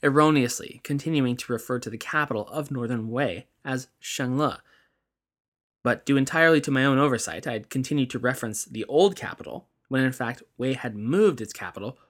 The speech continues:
all the way back in three ninety-eight to Pingcheng, or Ping City, which is today called Datong and is about a hundred and eighty kilometers southeast of Shengle, on the border of modern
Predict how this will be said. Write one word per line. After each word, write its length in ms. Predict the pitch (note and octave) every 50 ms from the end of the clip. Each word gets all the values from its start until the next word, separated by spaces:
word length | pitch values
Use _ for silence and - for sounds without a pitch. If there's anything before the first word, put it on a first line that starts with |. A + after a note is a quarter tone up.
| _ _
all 200 | - F#3 G#3 A3
the 80 | G#3 G3+
way 100 | G3 F3+
back 240 | E3 D#3+ D3 C#3+ D#3
in 160 | C#3+ C3 - -
three 260 | - - F#3+ F#3+ F#3+
ninety-eight 800 | F#3 F3 D#3 C#3+ C3+ C3 - - _ _ - G#3+ D3+ - - - - _ _ _ _ -
to 220 | - C#3+ C3+ B2+ - _
Pingcheng, 580 | - - C3 A#2 A2 - - - E3 A2+ D#2+ D#2
or 180 | E2+ E2+ - - _ _ -
Ping 260 | - - A2 G#2 F#2
City, 500 | - - - - G3+ G3 C#3 E2+ - _ _ _ _ _ _ _ _ _ _
which 180 | - B2 B2 -
is 140 | B2 A2+ -
today 220 | C3+ D#3 F3 D#3+
called 360 | C#3+ - - C3 A2+ A2 - - _
Datong 640 | - G2+ G2 G#2 - - - G3+ F#3 C#3 B2 C#3
and 100 | E3 E3+
is 80 | E3 D#3+
about 280 | D#3 D3 D3+ D#3 D#3+ - - - _ -
a 100 | G3+ G3
hundred 380 | F#3+ - G#3+ G#3+ G#3 G#3+ G3+
and 120 | G#3 G3+ -
eighty 220 | - E3+ E3+ E3+ E3
kilometers 640 | - - D#3 D3 C#3 C3+ C3+ C3+ C3+ C#3 C#3 - -
southeast 840 | - - C3 A2 A2 - _ _ _ - A2+ B2 C3 C3+ - - - - -
of 140 | C#3 C3 A#2+
Shengle, 680 | - - - A#2+ G2 F#2+ F#2+ A#2+ D#3 F3+ D#3 E2+ C#2+ - - - - _ _ _
on 120 | A#2+ B2+
the 60 | B2+ B2
border 420 | A#2+ A#2+ A#2 A2+ G#2+ G#2+ G#2 - -
of 140 | A2+ A2 -
modern 400 | A#2+ A2 G2+ G2+ G#2+ G#2+ A2+